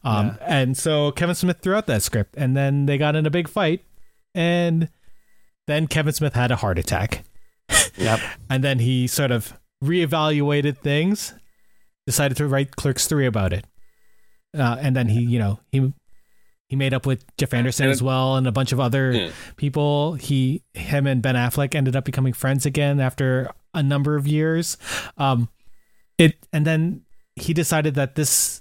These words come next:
Speaker 1: this was a good, a good starting point for this, this last chapter of
Speaker 3: Yeah.
Speaker 1: Clerks.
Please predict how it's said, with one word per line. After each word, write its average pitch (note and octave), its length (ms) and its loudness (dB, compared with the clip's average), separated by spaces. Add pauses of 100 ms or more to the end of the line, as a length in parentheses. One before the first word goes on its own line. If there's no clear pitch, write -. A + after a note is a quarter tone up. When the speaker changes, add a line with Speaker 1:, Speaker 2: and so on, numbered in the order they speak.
Speaker 1:
this - 180 -2
was C#3 100 2
a C#3 60 2
good, C#3 400 -2 (1080)
a D3+ 80 2
good D#3+ 220 0
starting C#3+ 340 2
point A#2 400 0 (440)
for B2 380 -2
this, A#2 260 0
this E3 380 -2
last B2+ 320 0
chapter A#2 400 0
of A#2 160 0
Speaker 3:
Yeah. E2+ 40 -6
Speaker 1:
Clerks. - 480 -2